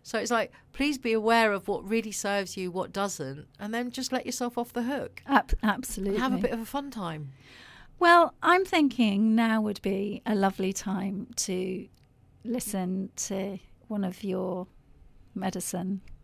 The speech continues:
Speaker 1: Okay.
Speaker 2: songs. Yeah. Um, and I'd like, we were talking about, um, before we began, what should the intention be? Because obviously with healing,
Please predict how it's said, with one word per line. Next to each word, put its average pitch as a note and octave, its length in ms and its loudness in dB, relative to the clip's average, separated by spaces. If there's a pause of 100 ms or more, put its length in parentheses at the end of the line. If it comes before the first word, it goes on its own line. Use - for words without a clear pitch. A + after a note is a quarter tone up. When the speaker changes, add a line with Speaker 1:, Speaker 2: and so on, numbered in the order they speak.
(100)
Speaker 1:
Okay. - 280 -4
Speaker 2:
songs. A#3 420 -2
Yeah. G3+ 320 0 (480)
Um, G#3 720 6 (180)
and G#3 680 4 (120)
I'd B3 220 4
like, D4+ 320 2 (600)
we B3+ 180 0
were B3 80 0
talking C4+ 440 2
about, G#3 440 -2 (240)
um, G#3 280 2
before A3 320 -2
we G#3 120 0
began, G#3 600 -2 (260)
what A3 280 2 (120)
should - 220 -2
the G3+ 100 4
intention G3 580 2
be? F#3+ 220 -4
Because - 320 -2
obviously G#3 320 2
with G3+ 160 2
healing, G3 540 4